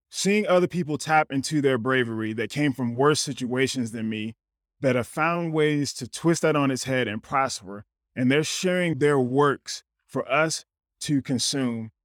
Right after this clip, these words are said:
either in book form, in, like, a book that costs, like, less than a cup of coffee or something. And I get this whole person's life story,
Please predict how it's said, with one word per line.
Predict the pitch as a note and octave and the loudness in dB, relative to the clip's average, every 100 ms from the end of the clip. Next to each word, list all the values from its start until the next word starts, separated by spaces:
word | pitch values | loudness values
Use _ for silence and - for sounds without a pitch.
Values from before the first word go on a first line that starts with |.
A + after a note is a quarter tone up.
| - | -2
either | D3 D3 | 0 2
in | B2+ | 0
book | A2 D3+ E3 | 0 0 0
form, | - D3+ D#3 D#3 D3+ D3 _ _ _ - | -6 -6 -2 -2 -4 -6 _ _ _ -6
in, | B2+ C3+ | 0 4
like, | C3 B2+ A#2 | 4 4 0
a | |
book | A2 D#3+ D#3+ | 0 2 2
that | C#3+ B2+ | 0 0
costs, | - D3 C3+ - - | 0 0 0 -6 -8
like, | A#2+ C3 A#2 _ - | -2 0 -2 _ -8
less | C#3 D3+ D#3+ | 2 4 4
than | D#3 | 2
a | C#3 | 2
cup | D#3 C3 | 2 2
of | |
coffee | - C#3+ C3+ B2 | 2 2 2 -2
or | G#2+ | -6
something. | A#2+ G#2+ G2+ G#2 G#2+ _ - | -8 -8 -10 -14 -14 _ -2
And | C3+ | 2
I | C3+ | 2
get | C#3 C3 | 2 -2
this | C#3 A#2+ | -4 -4
whole | D3+ D3+ C#3+ | 2 2 2
person's | C#3+ C#3 C3+ A#2+ | 0 0 0 -2
life | A#2+ B2+ A#2+ | 0 -2 -2
story, | - G#2+ G#2 | -6 -6 -6